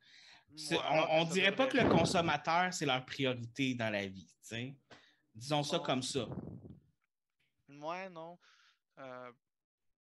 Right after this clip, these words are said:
Speaker 2: tu sais, je veux dire, il n'y a aucune raison pourquoi un frigidaire, euh, devrait pas supporter un autre compresseur que celui-là, puis tout.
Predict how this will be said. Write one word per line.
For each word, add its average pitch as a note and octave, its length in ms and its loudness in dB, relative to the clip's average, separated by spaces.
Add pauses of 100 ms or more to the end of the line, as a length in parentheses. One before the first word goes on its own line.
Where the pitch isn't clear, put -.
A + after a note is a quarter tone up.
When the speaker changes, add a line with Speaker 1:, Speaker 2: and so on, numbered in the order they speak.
(260)
Speaker 2:
tu C3 100 -20
sais, C3 80 -20
je B2+ 120 -20
veux - 20 -16
dire, B2+ 400 -14
il B2+ 60 -16
n'y B2+ 60 -14
a C3 80 -10
aucune D3 220 -14
raison C#3 340 -8
pourquoi C#3 360 -12
un C3 120 -10
frigidaire, C3 840 -8
euh, B2 520 -12
devrait B2+ 760 -14 (1040)
pas C#3+ 160 -4
supporter C#3+ 720 -10
un C3 320 -14
autre C#3 200 -12
compresseur C3+ 760 -8
que C3 140 -18
celui-là, B2+ 600 -16
puis - 120 -20
tout. D3 160 -20